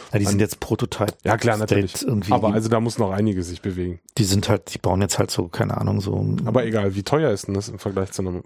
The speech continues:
Speaker 2: zu Fleisch?
Speaker 1: Ähm, die waren jetzt so bei ihrem Rindfleischersatzprodukt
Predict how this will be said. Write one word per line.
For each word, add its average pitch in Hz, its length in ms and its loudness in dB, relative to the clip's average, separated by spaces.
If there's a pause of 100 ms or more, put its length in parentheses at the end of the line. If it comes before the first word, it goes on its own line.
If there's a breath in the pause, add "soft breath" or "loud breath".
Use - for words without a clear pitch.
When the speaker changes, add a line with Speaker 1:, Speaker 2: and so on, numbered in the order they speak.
Speaker 2:
zu - 140 -8
Fleisch? - 420 -10
Speaker 1:
Ähm, 107 680 2
die 101 300 0
waren 104 240 4
jetzt 120 220 0
so 113 140 2
bei 107 180 4
ihrem 101 360 2
Rindfleischersatzprodukt 131 1600 -2